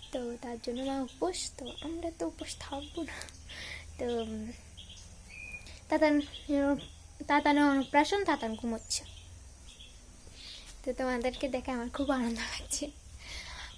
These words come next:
স্যারের অন্নপ্রাশন আর যার অন্নপ্রাশন, তেই ঘুমোচ্ছে, ঘুমিয়ে দিচ্ছে, ঘুম। এখন খাওয়া দাওয়া করে,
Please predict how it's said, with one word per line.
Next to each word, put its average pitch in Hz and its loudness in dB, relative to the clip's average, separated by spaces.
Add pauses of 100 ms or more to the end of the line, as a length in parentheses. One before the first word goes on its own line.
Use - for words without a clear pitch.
(720)
স্যারের 247 8
অন্নপ্রাশন 247 8 (680)
আর 220 6 (680)
যার 262 6
অন্নপ্রাশন, 277 6
তেই 311 8
ঘুমোচ্ছে, 269 10 (1900)
ঘুমিয়ে 381 8
দিচ্ছে, 262 2
ঘুম। 294 4 (1500)
এখন 233 -2 (840)
খাওয়া 247 0
দাওয়া 240 -4 (120)
করে, 247 4